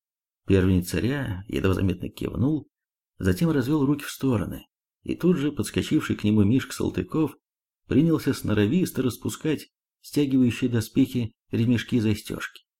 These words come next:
Почти без промедления к сыну оружничего присоединился и долговязый игрок, занявшийся толстенными наручами и поножами. Адашев.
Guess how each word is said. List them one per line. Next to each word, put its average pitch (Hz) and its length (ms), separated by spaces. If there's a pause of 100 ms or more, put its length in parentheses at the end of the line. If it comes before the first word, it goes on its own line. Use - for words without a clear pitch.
(140)
Почти 87 380
без 156 180
промедления 127 760
к - 100
сыну 135 480
оружничего 143 640
присоединился 127 720
и 123 200
долговязый 123 600
игрок, 90 440 (520)
занявшийся - 640
толстенными 80 680
наручами 127 800 (340)
и 104 160
поножами. 104 760 (800)
Адашев. 127 640